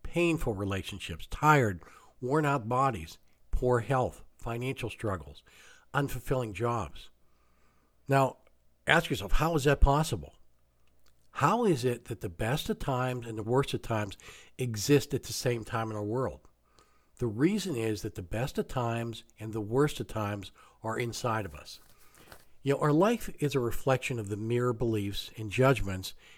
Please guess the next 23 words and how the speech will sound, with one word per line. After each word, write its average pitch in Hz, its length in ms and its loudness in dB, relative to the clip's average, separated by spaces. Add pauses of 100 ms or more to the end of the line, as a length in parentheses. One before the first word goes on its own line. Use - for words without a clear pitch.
(140)
and 185 200 2
thoughts 143 540 4
that 131 160 0
we 127 80 0
hold 113 260 -2
inside 113 320 -2
of 80 120 -10
us. - 240 -20 (880)
Our 127 120 2
intention 180 540 -2
should - 220 -4
always 131 340 2
be, 90 460 -10
and 135 100 -2
with 143 140 2
most 226 240 6
people 208 240 8
it 170 80 8
is, 120 320 4 (800)
the 113 100 -2
best 123 260 2
of 120 80 -6
times. - 520 -6